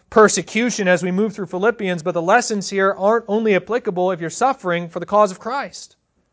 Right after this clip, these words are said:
The kind of thinking that draws Christians away in times of persecution can draw them away in times of peace as well. Indeed, those attitudes are probably developed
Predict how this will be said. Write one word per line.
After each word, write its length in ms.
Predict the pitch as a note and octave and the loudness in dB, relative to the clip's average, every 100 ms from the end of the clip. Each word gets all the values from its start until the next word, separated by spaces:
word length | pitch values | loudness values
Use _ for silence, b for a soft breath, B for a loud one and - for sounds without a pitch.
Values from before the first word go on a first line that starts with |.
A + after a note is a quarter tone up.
| _ _ _ _ _ _ _ _ _ _ _ _ _ _ | _ _ _ _ _ _ _ _ _ _ _ _ _ _
The 60 | - | -16
kind 380 | - G#3+ C4+ A#3 | -4 0 2 0
of 140 | G3 | -4
thinking 420 | - B3+ A#3+ G3+ | -4 -6 -6 -4
that 120 | F3+ D#3+ | -4 -4
draws 680 | D3 G#3 C#4 B3+ F#3 F3 - | -2 2 6 6 4 0 -4
Christians 500 | B3+ B3 - F#3+ F#3 | -4 -4 -6 -6 -4
away 540 | F3 G#3+ B3+ G3 F#3 | -4 -2 0 0 0
in 100 | F3+ | -4
times 340 | F3 G#3+ A3+ | -2 -2 -2
of 100 | G3+ | -4
persecution 680 | G3 F#3+ F#3 E3+ B3 C#4+ G3 | -4 -6 -6 -10 -8 -8 -8
can 140 | F#3 F3 | -8 -4
draw 340 | G3+ B3 C4 | 0 0 0
them 200 | G3+ F#3+ | 0 -2
away 300 | F3+ G#3+ B3+ | -2 -2 -2
in 100 | F#3+ | -4
times 360 | G3 G3 G3 E3+ | -4 -4 -4 -6
of 140 | - | -10
peace 320 | C4+ C#4+ - | -12 -10 -12
as 120 | D#3 | -12
well. 400 | D#3+ B3+ G#3 C3+ _ _ _ _ _ _ _ _ _ _ _ _ _ _ _ | -10 -8 -8 -10 _ _ _ _ _ _ _ _ _ _ _ _ _ _ _
Indeed, 380 | A3 F#3 C4 G3+ | -4 -2 -2 2
those 220 | A#3+ G#3+ | 4 4
attitudes 540 | G3 G#3+ C4+ G3+ G#3+ F#3+ | 2 2 2 0 -4 -6
are 80 | |
probably 540 | F#3+ A3 B3 A#3+ G#3 A3+ | -6 -2 -2 0 -2 -2
developed 800 | F#3+ D#3+ F#3+ D4 D4+ - - | -4 -4 0 2 2 0 -10